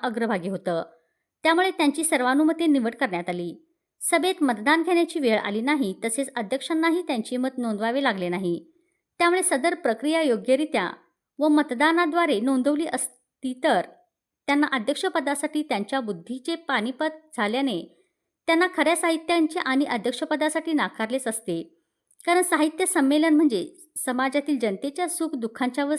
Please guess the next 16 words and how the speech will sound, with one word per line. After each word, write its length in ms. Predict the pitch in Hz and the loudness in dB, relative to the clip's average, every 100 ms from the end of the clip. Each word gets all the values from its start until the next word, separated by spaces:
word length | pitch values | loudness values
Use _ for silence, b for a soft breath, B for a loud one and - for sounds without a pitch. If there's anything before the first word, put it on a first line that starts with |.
| - - _ | -4 -12 _
वेदनांच्या 560 | 233 226 180 240 277 349 | -6 -4 -4 -4 -2 -2
जाणीवांची 600 | 262 196 214 269 240 - | 0 -2 -2 -4 -4 -8
उकल 340 | - 233 285 | -10 -2 -2
करून 320 | 285 320 330 320 | 0 0 0 -2
त्या 240 | 320 269 | 0 0
वेदना 320 | 233 208 247 | 0 -4 -6
नष्ट 300 | 220 233 - | -8 -8 -10
करण्यासाठी 800 | 330 247 196 269 262 180 160 b b b b _ | -6 -6 -4 -8 -8 -10 -10 b b b b _
शासनाला 500 | - 339 320 359 359 | 2 2 2 2 2
व 80 | 370 | 2
समाजाला 500 | 370 302 269 277 294 | 2 2 2 0 0
वैचारिक 460 | 262 202 294 294 320 | 2 0 0 -2 -2
संदेश 340 | - 226 233 214 | -2 0 -2 -2
देणारं 400 | 214 240 254 277 | -4 -2 -2 -2
संमेलन 480 | 320 214 190 175 | -2 -2 -2 -2
असतं. 360 | 180 - 175 | -4 -4 -6